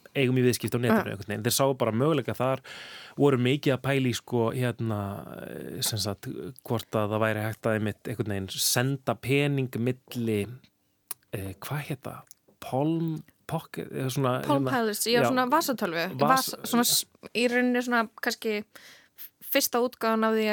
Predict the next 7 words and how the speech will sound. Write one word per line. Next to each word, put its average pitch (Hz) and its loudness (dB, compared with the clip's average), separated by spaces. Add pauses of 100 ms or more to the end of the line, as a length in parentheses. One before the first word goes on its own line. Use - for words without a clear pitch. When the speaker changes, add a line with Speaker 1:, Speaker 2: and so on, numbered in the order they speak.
(100)
Speaker 2:
að 214 0
vera 214 4
með 208 0
snjallsíma. 180 0 (640)
Speaker 1:
Já, 120 4 (160)
einmitt, 107 0
nema, 113 0